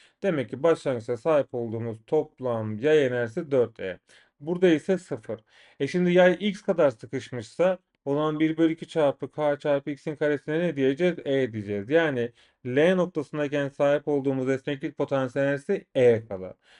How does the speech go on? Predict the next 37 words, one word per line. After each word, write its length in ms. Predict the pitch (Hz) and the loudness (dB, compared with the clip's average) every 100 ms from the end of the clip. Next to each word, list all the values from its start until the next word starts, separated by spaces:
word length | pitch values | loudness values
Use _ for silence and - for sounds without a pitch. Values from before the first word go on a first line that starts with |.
| _ _ | _ _
Peki 640 | 139 131 139 131 127 127 - | -4 -2 -4 -2 0 -2 -8
şurada 360 | - 127 139 | -8 -4 -4
ne 140 | 175 151 | -4 -4
kadar? 360 | 110 110 156 165 _ _ _ | -4 -2 -2 -6 _ _ _
Kinetik 320 | - 127 117 | -6 -6 -4
enerjimiz 560 | 131 120 117 123 151 160 | -4 -2 -2 -4 -6 -8
sıfır. 440 | _ 127 110 104 101 _ | _ -10 -8 -12 -14 _
Burada 280 | 127 139 165 | -6 -4 -4
kinetik 300 | 156 139 - | -4 -6 -6
enerjimiz 460 | 131 120 120 117 | -4 -4 -4 -4
ne 100 | 117 | -4
kadar? 400 | 117 127 143 131 | -2 -2 -4 -4
Dört 300 | 120 117 107 | 0 0 -2
E. 220 | 107 101 98 | -6 -8 -6
Burada 240 | 123 156 | -8 -6
ne 140 | 160 | -6
kadar 160 | 135 123 | -2 -2
o 100 | 117 | -2
zaman? 360 | 117 143 170 160 _ _ _ | -4 -6 -6 -10 _ _ _
Üç 300 | - 131 - | -6 -6 -6
E. 200 | 107 90 | -8 -4
Demek 220 | 123 156 | -2 -2
ki 180 | 156 151 - | -2 -6 -6
L'de 640 | 127 120 127 131 131 180 | -10 -2 2 4 4 2
ise, 480 | 196 170 - 117 131 - | 0 -2 -6 -4 -4 -4
tam 260 | 123 113 | -6 0
L 120 | 120 170 | 0 0
noktasında 520 | 151 - 110 117 110 | -2 -6 -10 -6 -4
ise 380 | 104 - 170 165 - _ _ | -4 -2 -4 -4 -12 _ _
kinetik 300 | - 147 143 | -2 -2 0
enerjimizin 800 | 165 156 151 160 160 147 113 113 | 0 2 2 0 0 -2 -6 -2
daha 280 | 123 127 120 | 2 2 0
büyük 260 | 113 107 | -4 -4
olması 480 | 104 101 98 92 98 | -6 -6 -8 -14 -10
gerekiyor. 400 | 104 101 98 135 | -6 -6 -6 -4
O 120 | 156 | 0
da, 220 | 135 147 | 0 -2